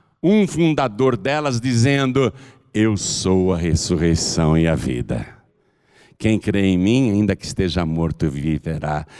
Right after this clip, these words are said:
E todo aquele que vive e crê em mim, nunca morrerá." Eu não sei como que tem gente que prefere outro caminho,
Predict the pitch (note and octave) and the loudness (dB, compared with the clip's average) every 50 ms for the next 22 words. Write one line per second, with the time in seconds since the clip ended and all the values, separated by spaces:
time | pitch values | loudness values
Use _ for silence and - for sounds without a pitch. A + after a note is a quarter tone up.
0 | - - - - G#2 G#2 - D#3+ F3 - C#3+ - - C#3+ C3 C3 - - A#2 E2+ | -20 -20 -4 -2 -2 0 0 0 0 0 -4 -2 -2 -2 -2 -2 -2 -2 -4 0
1 | E2 A#2 A2+ F#2 G#2 G2 - G#2+ G2+ G#2 G2+ G#2 A#2+ C#3 D3 B2 - - - _ | 2 0 2 2 0 -2 -2 -2 0 0 2 2 2 2 2 0 -4 -12 -12 _
2 | B2 B2+ B2+ C3+ D3 D#3+ D#3 C#3+ B2 G2 - - - F#2+ F2 F2 E2+ F2 E2+ D2+ | -2 0 2 2 4 4 2 2 0 -4 -8 -6 -4 -2 -2 0 0 0 0 -2
3 | - E2 D#2 C#2+ C#2+ C2 C2 A#1+ B1 B1 - - - _ _ _ _ _ _ _ | -2 -4 -6 -6 -4 -6 -6 -8 -10 -12 -14 -20 -20 _ _ _ _ _ _ _
4 | _ _ _ _ _ _ _ _ _ _ _ _ _ _ _ _ _ _ _ _ | _ _ _ _ _ _ _ _ _ _ _ _ _ _ _ _ _ _ _ _
5 | _ _ _ _ _ _ - - F#4+ - F#4+ E4+ - B3 G#3 F3 D3+ E3+ E3 - | _ _ _ _ _ _ -6 -4 -2 0 0 0 0 -4 -6 -4 -4 -6 -6 -2
6 | - E3 D#3 C3+ A2+ F#2 - G3 G#3 - - A#3+ G3 - - G#3 E3+ - A3 A#3 | 0 2 2 2 2 2 0 0 0 -2 -6 -8 -6 -2 -2 -4 -2 -2 -2 -2
7 | B3 A#3+ A#3+ A#3+ C4+ D#4+ D#4 - A4+ - - A4+ A4+ A4+ G4+ B3+ B3 C4 C#4 C#4+ | 0 -2 -2 -2 -4 -4 -2 -4 -4 -2 -2 -2 -2 0 -2 0 2 2 2 0
8 | C#4 F#4 | -2 -6